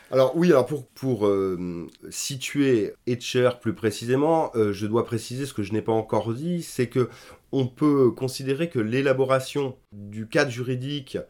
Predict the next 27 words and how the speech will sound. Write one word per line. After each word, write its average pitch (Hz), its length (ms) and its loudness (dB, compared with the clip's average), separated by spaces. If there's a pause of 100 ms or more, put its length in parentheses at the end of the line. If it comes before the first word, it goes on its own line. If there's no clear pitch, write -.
(140)
du 143 100 -6
procès 147 360 0
de 110 400 -2
Nuremberg 127 440 2
se 147 140 -2
fait 170 200 2
en 131 160 6
deux 143 340 2
temps 185 480 2
et 127 100 0
dans 117 200 2
deux 160 640 6
lieux 143 360 4
différents. 131 500 -2 (500)
Dans 120 180 2
un 135 80 6
premier 156 500 0
temps, 190 400 0 (460)
euh, 123 120 2
cette 143 300 -2
élaboration 131 1000 4 (380)
se - 260 -2
fait 156 320 -2
très 123 680 2
indirectement 131 1000 4
à 127 140 4
Londres, 127 640 4